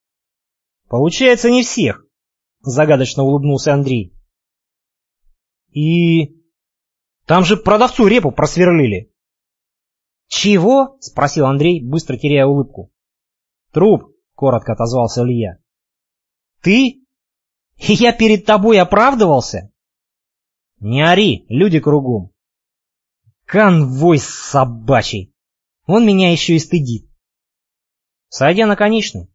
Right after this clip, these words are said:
они миновали площадку отстойник и углубились в лес. Когда рокот автобусов стих и просвету между тощими берёзками исчезли, Андрей свернул к удобному раздвоенному пеньку и высыпал одежду на землю.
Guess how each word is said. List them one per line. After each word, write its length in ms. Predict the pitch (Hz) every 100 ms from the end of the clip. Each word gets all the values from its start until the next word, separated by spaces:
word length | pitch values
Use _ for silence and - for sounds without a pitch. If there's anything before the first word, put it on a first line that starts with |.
| _
они 220 | 143 175
миновали 360 | 175 175 175 165
площадку 580 | 139 147 147 175 - 135
отстойник 580 | 127 - 170 156 123 _ _ _ -
и 140 | 160
углубились 640 | 156 147 156 165 175 156
в 60 | 143
лес. 400 | 143 107 - - _ _ _ _ _ _ -
Когда 360 | 156 208 240
рокот 240 | 254 226 190
автобусов 520 | 202 - 202 185 185
стих 380 | - 226 208 _ _ _
и 100 | 170
просвету 460 | 147 170 196 208 156
между 320 | 156 151 160
тощими 440 | - 190 - 160
берёзками 560 | 151 175 170 - 151 156
исчезли, 500 | 170 208 185 98 - _ _ _ _
Андрей 580 | 127 165 180 208 185 _
свернул 440 | - - 165 185 170
к 80 | 175
удобному 440 | 180 160 156 143
раздвоенному 640 | 143 139 156 160 147 139
пеньку 560 | - 160 156 185 185 - _ _ -
и 100 | 156
высыпал 400 | 185 170 151 143
одежду 360 | 147 147 139
на 100 | 143
землю. 400 | 135 131 98 90